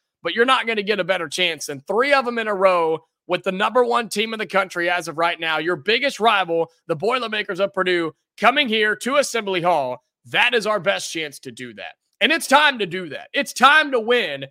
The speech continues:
And let's find out if this team's legit or not. Let's find out if this team can actually do something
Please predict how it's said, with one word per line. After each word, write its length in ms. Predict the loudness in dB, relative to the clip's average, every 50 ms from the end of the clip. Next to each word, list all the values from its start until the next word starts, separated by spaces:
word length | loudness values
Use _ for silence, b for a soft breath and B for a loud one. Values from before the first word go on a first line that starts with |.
| _ _ _ _ -4
And 100 | 0 2
let's 160 | 2 2 2
find 300 | 4 4 6 6 4 2
out 140 | -2 -4 -4
if 100 | -4 -2
this 200 | -2 -4 -2 -4
team's 320 | -4 -4 -4 -4 -4 -6
legit 380 | -6 -8 -6 -6 -4 -4 -4 -4
or 60 | -6
not. 200 | -10 -10 -6 -4
Let's 180 | -2 -2 -2 -2
find 300 | 0 2 2 2 2 2
out 180 | 0 -2 -2
if 120 | -6 -6 -4
this 180 | -4 -4 -4
team 360 | -4 -8 -6 -6 -6 -6 -8 -10 _ _ _ _ -4
can 160 | -2 -2 -2 -2 _ -16
actually 520 | -14 -14 -14 -14 -14 -10 -8 -6 -4 -4
do 300 | -6 -6 -6 -6 -6 -6
something 640 | -6 -4 0 0 0 0 -2 -8 -8 -8 -8 -10